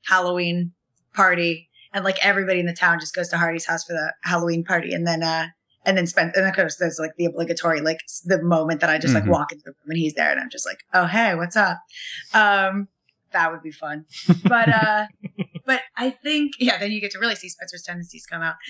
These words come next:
Speaker 1: I, I, yeah, I definitely think Ezra doesn't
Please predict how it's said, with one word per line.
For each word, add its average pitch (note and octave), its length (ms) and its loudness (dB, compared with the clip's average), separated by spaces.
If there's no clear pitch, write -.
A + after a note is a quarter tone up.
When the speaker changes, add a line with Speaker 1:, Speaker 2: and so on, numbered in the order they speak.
Speaker 1:
I, - 100 0
I, A3+ 100 -2
yeah, A#3+ 340 2
I A3+ 100 -6
definitely - 480 -18
think C#4+ 200 -4
Ezra D4 360 -6
doesn't B3 300 -2